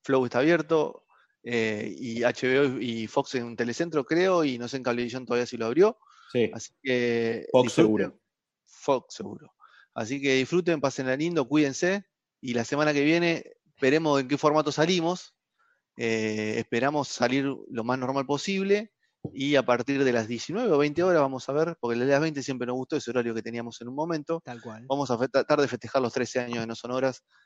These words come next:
Speaker 1: en el aire de Radio La Calle o en alguna plataforma que, que,
Speaker 3: Lo que se
Speaker 1: que anda
Speaker 3: pueda.
Speaker 1: por ahí.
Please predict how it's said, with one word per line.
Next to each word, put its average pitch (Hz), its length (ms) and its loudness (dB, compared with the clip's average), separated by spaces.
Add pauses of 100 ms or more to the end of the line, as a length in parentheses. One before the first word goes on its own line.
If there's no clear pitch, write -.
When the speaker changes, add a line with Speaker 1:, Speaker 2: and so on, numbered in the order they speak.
(120)
Speaker 1:
en 113 140 -6
el 110 100 -2
aire 110 420 0 (320)
de 110 560 -2 (540)
Radio 147 200 4
La 151 120 6
Calle 220 360 2
o 160 140 0
en 117 80 -2
alguna 117 240 0
plataforma 113 560 0
que, 104 300 -6 (420)
que, 104 760 -6 (520)
Speaker 3:
Lo 117 180 -14
que 123 100 -12
se 127 100 -12
Speaker 1:
que 127 80 0
anda 113 160 0
Speaker 3:
pueda. 107 60 -8
Speaker 1:
por 107 100 0
ahí. 107 240 0